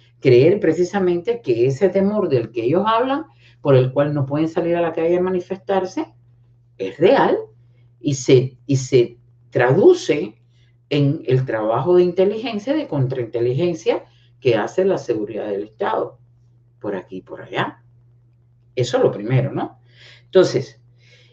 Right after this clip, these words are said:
yo lo que quiero es que le quede claro a los cubanos, y nosotros podamos explicárselo,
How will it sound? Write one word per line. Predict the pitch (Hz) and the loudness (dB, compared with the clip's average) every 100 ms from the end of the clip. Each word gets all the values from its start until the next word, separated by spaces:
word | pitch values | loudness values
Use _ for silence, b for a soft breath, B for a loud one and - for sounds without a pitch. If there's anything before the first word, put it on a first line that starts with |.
| b | b
yo | 185 269 | 2 6
lo | 381 320 | 6 4
que | 302 | 0
quiero | 220 202 180 143 - | 4 6 6 4 0
es | 160 160 | -6 -4
que | - | 0
le | 131 117 | 2 0
quede | 170 196 208 185 | 0 0 2 -2
claro | 156 151 156 147 - | -4 -4 -4 -6 -6
a | 120 | -4
los | 143 - | -4 -6
cubanos, | - 131 101 92 117 - - _ _ _ - | -8 -8 -8 -10 -12 -14 -18 _ _ _ -18
y | |
nosotros | 110 104 123 139 151 | -16 -8 -6 -4 -4
podamos | 113 131 143 | -4 -2 -4
explicárselo, | 147 - 135 107 104 - - - | -6 -10 -8 -8 -8 -10 -10 -12